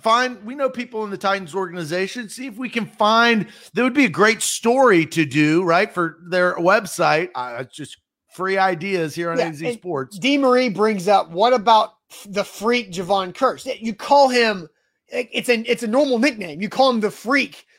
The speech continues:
Speaker 2: But, like, if you're in a z-, if you're doing
Speaker 1: Hey,
Speaker 2: a
Speaker 1: Freak.
Speaker 2: Javon, if you're doing a professional interview after a game, you know, go say,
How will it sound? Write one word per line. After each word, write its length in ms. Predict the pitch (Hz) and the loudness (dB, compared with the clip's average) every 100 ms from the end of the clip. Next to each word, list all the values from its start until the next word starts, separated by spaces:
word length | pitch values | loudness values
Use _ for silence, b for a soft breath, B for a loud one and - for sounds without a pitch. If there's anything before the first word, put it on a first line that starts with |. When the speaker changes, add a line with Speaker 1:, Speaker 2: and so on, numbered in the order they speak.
| _ 185 | _ 0
Speaker 2:
But, 160 | 277 | 2
like, 160 | 262 247 | 2 2
if 180 | 247 220 | 0 2
you're 180 | 302 | 2
in 60 | 311 | 2
a 100 | 247 | 0
z-, 220 | 180 165 | -2 -6
if 160 | 240 226 | -4 0
you're 320 | 320 339 - b b | 0 0 -2 b b
doing 240 | 190 277 269 | -2 0 2
Speaker 1:
Hey, 60 | |
Speaker 2:
a 40 | 214 | 2
Speaker 1:
Freak. 220 | 214 208 | 2 2
Speaker 2:
Javon, 320 | 233 254 220 _ _ _ | 2 0 -2 _ _ _
if 140 | 247 240 | -12 -6
you're 80 | 285 | -2
doing 240 | 370 330 | -2 0
a 80 | 247 | -2
professional 720 | - 247 - 277 277 262 226 - | 0 -2 0 0 0 -2 -4 -4
interview 440 | 240 247 180 190 | -4 -4 -4 -2
after 360 | 190 220 214 202 | 2 2 0 -6
a 60 | |
game, 300 | 190 220 226 | -2 0 0
you 60 | 214 | -2
know, 100 | 226 | -2
go 100 | 220 | -4
say, 200 | 233 214 | -4 -6